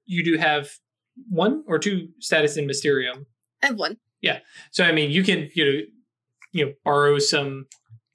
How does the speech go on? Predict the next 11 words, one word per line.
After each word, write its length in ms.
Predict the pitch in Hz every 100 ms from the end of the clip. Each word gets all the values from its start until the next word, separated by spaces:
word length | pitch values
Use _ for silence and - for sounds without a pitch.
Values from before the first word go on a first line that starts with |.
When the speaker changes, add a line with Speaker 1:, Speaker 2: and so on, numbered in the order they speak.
| _
Speaker 1:
materials, 1000 | 151 139 - 147 151 160 185 202 - - _ _ _
uh, 220 | 175 143 143
but 100 | 147
they're 100 | 151
Speaker 2:
Hmm. 40 |
Speaker 1:
gonna 140 | 143
expect 340 | 139 - 156 -
them 160 | 175 131 -
to 120 | 147
come 220 | - 143
back. 380 | 143 156 -